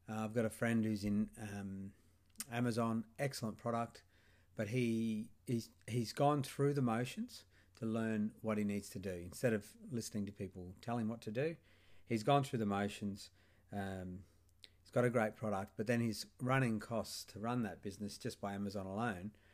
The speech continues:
has eaten up all, all of his profits. And if he did it on another platform, he'd have plenty of profit,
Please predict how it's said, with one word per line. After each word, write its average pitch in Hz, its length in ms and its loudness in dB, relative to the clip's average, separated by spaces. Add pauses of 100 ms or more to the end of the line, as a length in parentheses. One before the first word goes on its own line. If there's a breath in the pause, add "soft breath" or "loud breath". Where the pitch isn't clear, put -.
(260 soft breath)
has 104 180 0
eaten 107 240 2
up 101 160 -4
all, 107 300 -2
all 127 280 4
of 98 60 -2 (260)
his 104 220 -4
profits. - 580 -4
And 104 340 0 (420 loud breath)
if 110 100 -4
he 113 100 4
did 123 160 2
it 117 100 4
on 104 380 0 (420 soft breath)
another 113 360 0
platform, 127 760 -2
he'd 113 140 -2
have 110 200 0
plenty 120 560 -2
of 101 200 -6
profit, 110 300 -4